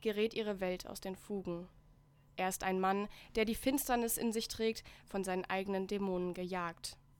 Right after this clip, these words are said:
Doch zwischen ihnen entfacht eine Leidenschaft, die sie beide zu zerstören droht. Lucien ist ein gefährlicher Auftragskiller, der im Schatten operiert. Seine Vergangenheit ist ein Labyrinth aus Lügen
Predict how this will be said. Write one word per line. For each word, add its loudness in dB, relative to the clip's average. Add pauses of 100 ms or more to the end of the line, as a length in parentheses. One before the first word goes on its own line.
Doch -6
zwischen 0
ihnen 6
entfacht -2
eine 0
Leidenschaft, -2
die -4
sie -2
beide -2
zu -10
zerstören -4
droht. -12 (600)
Lucien 2
ist -2
ein 4
gefährlicher 0
Auftragskiller, -2 (240)
der 2
im 0
Schatten -4
operiert. -10 (340)
Seine 4
Vergangenheit 2
ist -2
ein 4
Labyrinth 2
aus 0
Lügen 0